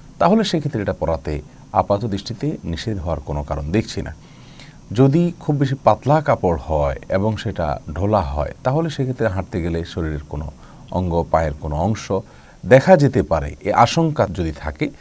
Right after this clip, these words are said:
তাহলে সেক্ষেত্রে সেটা নিষিদ্ধ হবে। আর যদি সেটা, আহ, এরকম কোনো আশঙ্কা না থাকে, শরীরের কোনো অঙ্গ প্রত্যঙ্গ বোঝা না যায়, তাহলে প্লাজো পায়জামা পরাতে আপাত দৃষ্টিতে কোনো সমস্যা দেখছি না। উপরের দিক থেকে যদি, আহ, সেটা, আহ, উম,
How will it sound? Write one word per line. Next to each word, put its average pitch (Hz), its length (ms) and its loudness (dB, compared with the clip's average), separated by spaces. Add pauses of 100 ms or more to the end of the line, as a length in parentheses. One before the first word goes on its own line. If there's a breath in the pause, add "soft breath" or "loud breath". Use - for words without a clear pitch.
(280 loud breath)
তাহলে 196 280 2
সেক্ষেত্রে 147 420 -2
সেটা 95 220 -4
নিষিদ্ধ 85 380 -6
হবে। 71 320 -6
আর 127 120 0
যদি 139 200 -2
সেটা, 123 320 0 (460 loud breath)
আহ, 82 240 0
এরকম 98 280 -2
কোনো 104 160 -2
আশঙ্কা 92 360 -2
না 80 120 -2
থাকে, 82 280 -6
শরীরের 78 300 -6
কোনো 76 180 -6
অঙ্গ 73 160 -4
প্রত্যঙ্গ 73 400 -8
বোঝা 90 340 -2
না 95 200 -4
যায়, 101 180 -4
তাহলে 147 280 -4
প্লাজো 113 360 -2
পায়জামা 90 380 0 (480 loud breath)
পরাতে 95 340 2
আপাত 92 240 -2
দৃষ্টিতে 110 440 -4
কোনো 78 320 -8 (340 soft breath)
সমস্যা 73 600 -6 (200)
দেখছি 113 380 0
না। 69 160 -8 (400 soft breath)
উপরের 98 340 -2
দিক 90 160 -4
থেকে 90 240 -4
যদি, 78 300 -4 (360 soft breath)
আহ, 71 240 -6
সেটা, 76 520 -6
আহ, - 400 -8
উম, 60 120 -10